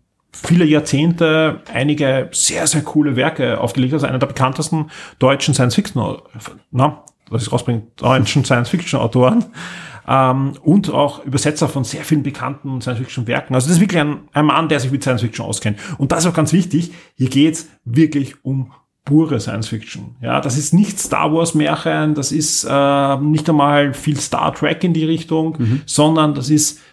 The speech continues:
Speaker 1: Science-Fiction. Sprich, es gibt ähm, Kurzgeschichten, die da vertont wurden, in den sechziger, in den siebziger, in den achtziger Jahren, in den
Speaker 2: Mhm.
Speaker 1: neunziger Jahren. Geht, es geht bis in die neunziger Jahre.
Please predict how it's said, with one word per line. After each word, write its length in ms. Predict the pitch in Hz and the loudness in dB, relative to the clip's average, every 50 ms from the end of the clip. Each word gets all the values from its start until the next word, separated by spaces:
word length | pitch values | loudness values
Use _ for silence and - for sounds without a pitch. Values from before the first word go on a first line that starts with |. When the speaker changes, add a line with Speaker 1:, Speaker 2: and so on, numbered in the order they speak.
| _ | _
Speaker 1:
Science-Fiction. 600 | - - 131 135 135 131 - - 147 - - 123 110 | -6 -2 0 2 2 2 2 0 0 0 0 0 0
Sprich, 340 | - - - 131 135 131 - | -2 0 0 0 0 0 0
es 140 | 139 - | -4 -2
gibt 400 | - 165 170 170 - - - - _ _ _ _ _ _ _ _ _ - | 0 -2 -2 -2 -4 -12 -14 -14 _ _ _ _ _ _ _ _ _ -2
ähm, 560 | - 131 123 123 120 117 120 120 120 117 - - _ _ - | 0 2 4 4 4 2 2 0 -2 -4 -6 -10 _ _ -4
Kurzgeschichten, 680 | - 180 196 190 - - 170 185 190 170 - - 185 165 | 0 0 0 0 0 0 0 0 0 -2 -2 -2 -2 0
die 100 | 139 135 | 0 2
da 320 | 131 135 131 127 127 123 | 2 2 2 2 2 0
vertont 480 | 113 - 131 113 - 131 143 160 175 170 | 0 -2 -2 0 0 2 2 2 2 4
wurden, 440 | 165 170 175 170 180 190 208 233 226 - - _ _ _ | 2 2 2 2 2 2 0 0 -2 -6 -16 _ _ _
in 140 | - 147 165 | 0 2 2
den 80 | 160 | 4
sechziger, 460 | - 139 123 117 - - 135 127 135 | 4 2 2 0 0 -2 0 0 2
in 60 | 131 143 | 2 2
den 120 | 165 165 | 2 2
siebziger, 400 | 165 147 - - - 127 131 139 | 2 2 0 0 -4 -4 -2 -2
in 60 | 139 | -2
den 60 | - | -2
achtziger 400 | - 127 - - - 147 131 131 | -2 -2 -4 -2 -2 0 2 2
Jahren, 200 | 127 123 120 117 | 2 2 2 0
in 60 | 123 135 | 0 0
den 80 | 139 131 | 0 0
Speaker 2:
Mhm. 40 | |
Speaker 1:
neunziger 380 | 113 113 117 127 - 151 123 123 | 2 2 2 2 2 2 2 2
Jahren. 340 | 113 113 117 117 120 123 127 - - - - - | 2 2 2 0 0 -2 -4 -6 -10 -18 -10 -4
Geht, 240 | - 131 127 - - | -2 -2 -2 -2 -8
es 120 | - - - | -6 -2 0
geht 200 | 156 147 - - | 0 0 0 -2
bis 140 | 151 123 | 0 2
in 60 | 156 135 | 2 2
die 60 | 117 | 2
neunziger 400 | 107 104 113 117 - - 123 120 | 2 2 0 0 0 0 2 4
Jahre. 420 | 117 107 113 127 143 151 151 156 | 4 4 4 4 2 2 0 -2